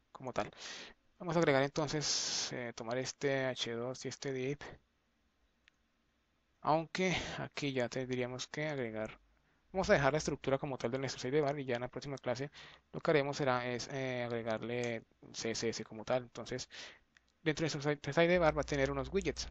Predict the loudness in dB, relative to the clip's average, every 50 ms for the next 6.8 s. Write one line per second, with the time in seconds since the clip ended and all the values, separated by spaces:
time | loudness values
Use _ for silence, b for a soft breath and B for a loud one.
0 | -8 -10 -6 -4 -2 -2 -2 -2 -2 -4 -6 -4 2 4 4 4 6 4 2 2
1 | 2 0 0 0 -2 -2 0 0 0 0 -2 -4 -4 -4 -4 -4 -4 -4 -4 -4
2 | -4 -4 -4 -4 -4 -4 -4 -6 -6 -6 -8 -6 -4 -4 -4 -2 -2 0 -2 -2
3 | -2 -6 -14 B B B B B -10 -8 -4 -2 -2 -2 -2 -2 -2 -2 -4 -4
4 | -6 B B B B B _ -2 2 2 2 2 0 -2 0 0 0 2 2 2
5 | 0 0 0 0 0 0 0 0 -2 -6 -4 -4 -4 -4 -4 -6 -8 -8 -8 -6
6 | -6 -6 -6 -6 -4 -4 -4 -2 -2 -2 -2 -2 -2 -2 -4 -6